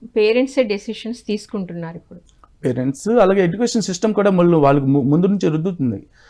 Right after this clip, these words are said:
Speaker 2: మొదటి నుంచి. ఇప్పుడు చూడండి, ఇప్పుడు for example ఒక పది మంది పిల్లలు ఉన్నారనుకోండి, పది మంది పిల్లలకి ఒకే క్వశ్చన్ వేసాం అనుకోండి, అది ఎలా ఉంటుంది? ఒకడు ఒకలాగా చెప్తాడు, ఇంకొకడు ఇంకోలా చెప్తాడు, ఇంకొకడు ఇంకోలా చెప్తాడు. ఎందుకంటే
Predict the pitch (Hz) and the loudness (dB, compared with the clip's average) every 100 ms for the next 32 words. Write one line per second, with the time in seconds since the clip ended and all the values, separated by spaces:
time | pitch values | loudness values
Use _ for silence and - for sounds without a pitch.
0 | _ - 143 170 170 147 131 156 175 175 | _ 0 4 4 2 0 0 2 2 2
1 | 170 170 175 190 151 139 147 - _ - | 0 -2 2 4 4 2 0 -4 _ -20
2 | _ _ _ _ - 131 170 202 151 147 | _ _ _ _ -6 2 4 4 4 4
3 | 185 180 143 135 165 _ - 147 151 156 | 4 4 2 -2 -4 _ 0 0 4 4
4 | 165 165 165 208 226 170 135 117 104 95 | 6 4 6 8 8 8 6 4 0 -6
5 | - _ _ _ - - 147 180 214 - | -10 _ _ _ -18 2 4 6 4 4
6 | 202 220 220 170 202 - 156 180 156 131 | 4 4 4 4 4 2 2 4 4 2
7 | 104 - - - - _ _ - _ _ | -2 -6 -12 -12 -20 _ _ -20 _ _
8 | - 135 143 147 220 208 185 170 165 156 | -4 2 6 8 8 6 4 4 4 2
9 | 151 208 185 175 170 156 151 170 170 160 | 4 4 4 6 6 4 4 2 2 0
10 | 165 151 151 175 165 151 160 151 156 165 | 2 2 2 2 2 2 2 2 2 2
11 | 151 147 151 127 117 - - - 170 220 | 2 4 2 0 -8 -16 -12 2 4 4
12 | 202 208 220 | 2 0 -2